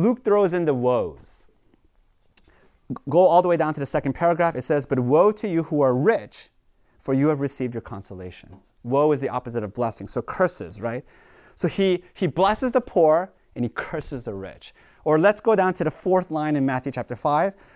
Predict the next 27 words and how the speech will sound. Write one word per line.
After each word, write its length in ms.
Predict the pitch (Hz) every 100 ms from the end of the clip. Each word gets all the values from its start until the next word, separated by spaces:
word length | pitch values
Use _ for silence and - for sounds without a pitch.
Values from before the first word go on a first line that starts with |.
| -
"Blessed 320 | 175 185 214 180
are 220 | 156 156
those 400 | 147 156 180 -
who 100 | 139
hunger 400 | - 175 175 185
and 240 | 135 127
thirst 340 | 170 165 - -
for 140 | 139
righteousness, 640 | 127 147 - 170 214 214
for 180 | - 135
they 280 | 131 143 160
shall 240 | - 139
be 100 | 135
satisfied." 680 | 123 139 135 147 - 170 185 _ - -
Look 160 | 165
at 40 | 170
the 60 |
second 300 | 160 175 165
line 160 | 151 143
of 100 | 127
Luke 140 | 135
six 280 | - 147 -
one, 280 | 135 143 165 _ -
of 160 | 127
Luke 200 | 151 139
six. 360 | - 170 185 - - - -
"Blessed 340 | 170 185 214